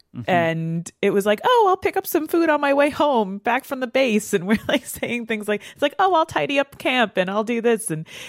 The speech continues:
Speaker 2: we started working together and communicating in a really cool way. Like, when we went to go shave the beefalo, we really worked together, and, like, I held the light and you did the shaving, and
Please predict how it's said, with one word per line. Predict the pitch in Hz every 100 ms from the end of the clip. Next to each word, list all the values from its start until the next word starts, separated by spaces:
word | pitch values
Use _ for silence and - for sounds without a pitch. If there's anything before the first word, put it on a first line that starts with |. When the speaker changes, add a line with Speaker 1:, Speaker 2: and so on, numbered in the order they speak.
| - - -
Speaker 2:
we | 64 190 214
started | 208 208 208 190
working | 175 190 190
together | 185 170 170 170 160 156
and | 160 156
communicating | 165 160 170 170 170 160 151
in | 151
a | 156
really | 160 156 147
cool | - 156 147
way. | 147 151 151
Like, | 147 151
when | 160
we | 156
went | 151 151
to | 170
go | 156
shave | 156 160 156
the | 151
beefalo, | 147 151 - 147 147 151
we | 151
really | 147 156 156
worked | 147 151 -
together, | 156 147 143 147
and, | 147 143
like, | 143 - -
I | 151
held | 160 156
the | 147
light | 139 143 147 -
and | 147 147
you | 156
did | 156 143
the |
shaving, | 147 - 147 147 147 143 143
and | 127 147